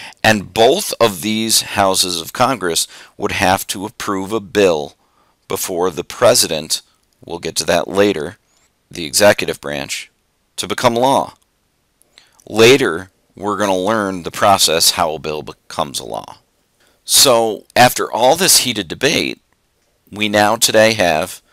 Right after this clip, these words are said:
the House of Representatives, which uses proportional representation, which means it is based entirely on population. To serve in this House, you have to be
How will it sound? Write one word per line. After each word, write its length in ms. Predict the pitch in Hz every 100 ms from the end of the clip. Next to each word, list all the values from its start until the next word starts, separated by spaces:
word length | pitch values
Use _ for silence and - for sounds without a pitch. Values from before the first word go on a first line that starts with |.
| _ -
the 80 |
House 340 | 104 101 92 107
of 100 | 90
Representatives, 920 | 92 - 87 90 87 104 151 - - _ _ _
which 300 | - 202 -
uses 360 | 196 190 185 -
proportional 680 | - - - 113 - 123 117
representation, 1000 | 104 - 104 107 107 98 78 - 90 - _ _ _
which 240 | - -
means 280 | 78 80 71
it 100 | 69
is 160 | 69 -
based 400 | - 85 - 87
entirely 460 | 87 90 78 82
on 120 | 87 87
population. 720 | 90 80 95 92 65 - - _ _ _ _ _ -
To 140 | - 117
serve 840 | - 147 185 165 98 117 - - _ _
in 220 | 98 98
this 260 | 90 90 -
House, 460 | 85 73 95 - - - - -
you 220 | 107 113
have 340 | 107 107 107
to 100 | -
be 440 | 92 90 85 85